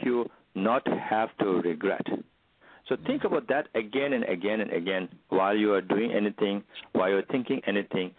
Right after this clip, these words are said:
while you're feeling anything. So if there is a way where you are doing things and then never feel that you regret it, which means then you spend your life in a meaningful way, because your life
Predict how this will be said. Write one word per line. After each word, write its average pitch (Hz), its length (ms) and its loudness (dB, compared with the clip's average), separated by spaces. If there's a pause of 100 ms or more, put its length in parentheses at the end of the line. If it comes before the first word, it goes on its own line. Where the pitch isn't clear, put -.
(180)
while 104 180 4
you're 107 200 4 (220)
feeling 175 320 2
anything. - 480 -2 (680)
So 135 180 2 (140)
if 202 320 0
there 135 300 2
is 147 120 -4
a 123 120 2
way 117 480 2 (480)
where 113 260 2 (220)
you 113 160 2
are 110 80 4
doing 113 400 0
things 110 260 0 (320)
and 113 160 2
then 120 220 2
never 147 540 2
feel 185 340 2 (280)
that 113 160 0
you 127 240 0 (200)
regret 113 480 0
it, - 120 0 (760)
which 123 180 -2
means 220 260 0
then 170 200 0
you 156 200 2 (120)
spend 139 160 0
your 127 140 2
life 117 260 2 (220)
in 110 120 0
a 110 40 0
meaningful 120 420 2
way, 190 240 2 (460)
because 113 340 2 (400)
your 117 180 2
life 127 380 2